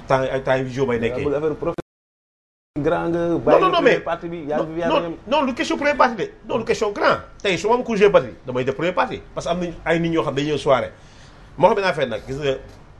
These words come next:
Speaker 1: nit ku nekk, musicien bu nekk, am na nit ñoo xam ne yow yaa la indi soirée.
Speaker 2: Dëgg la.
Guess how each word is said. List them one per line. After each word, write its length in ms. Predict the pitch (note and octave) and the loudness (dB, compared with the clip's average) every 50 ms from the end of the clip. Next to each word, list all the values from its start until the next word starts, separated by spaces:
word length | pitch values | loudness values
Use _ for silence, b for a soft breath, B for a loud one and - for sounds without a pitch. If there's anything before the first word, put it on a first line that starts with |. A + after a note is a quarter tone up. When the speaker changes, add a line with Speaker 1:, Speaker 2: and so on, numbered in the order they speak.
| - - - - - - - | -20 -20 -20 -20 -20 -12 -6
Speaker 1:
nit 160 | D3 D#3+ E3+ E3+ - | -4 -2 -2 -2 -4
ku 80 | A3+ | -2
nekk, 180 | A3 F#3+ C#3+ - - - - - | 0 0 0 -2 -4 -14 -12 -6
musicien 320 | B2+ D#3+ F#3 F#3 F#3 D3+ C#3 | -4 -2 0 0 2 0 0
bu 100 | D3 E3 | 2 0
nekk, 200 | D3 B2 - - - - - - - - - - - - - - - - - | 0 0 0 -4 -10 -18 -18 -18 -18 -18 -20 -20 -20 -20 -20 -20 -16 -8 -4
am 120 | B2+ C#3 | -4 -2
na 60 | C#3+ | -2
nit 100 | C#3+ C#3+ C3+ | -4 -2 0
ñoo 100 | C3+ C3 | 0 -2
xam 200 | B2 - A#2 G#2 | -2 -2 -6 -8
ne 60 | G2+ G2+ | -6 -6
yow 140 | A#2 B2+ | -4 -2
yaa 120 | B2+ B2 B2 | 0 0 0
la 60 | B2+ | -2
indi 120 | B2 A#2 G#2 | -4 -6 -6
soirée. 220 | - A2+ F#2+ E2+ D2+ - - - - - - F#2+ | -6 -6 -8 -8 -8 -12 -14 -16 -18 -16 -10 -8
Speaker 2:
Dëgg 160 | F2+ F2 F2 | -8 -6 -6
la. 120 | F2+ E2+ | -6 -8